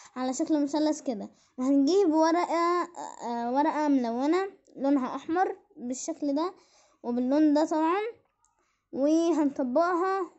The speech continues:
وهنلزقها بالجلو مع الورقة اللي هي رسمنا فيها سمكة القرش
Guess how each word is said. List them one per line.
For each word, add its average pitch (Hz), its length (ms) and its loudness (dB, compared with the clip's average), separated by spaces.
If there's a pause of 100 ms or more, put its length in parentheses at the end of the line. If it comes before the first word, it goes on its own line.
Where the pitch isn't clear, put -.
وهنلزقها 269 960 0
بالجلو 349 680 0 (400)
مع 294 540 2 (160)
الورقة 277 680 2 (200)
اللي 220 260 -8
هي 269 540 2
رسمنا 285 320 2
فيها 302 260 2
سمكة 277 520 -2
القرش 208 320 -6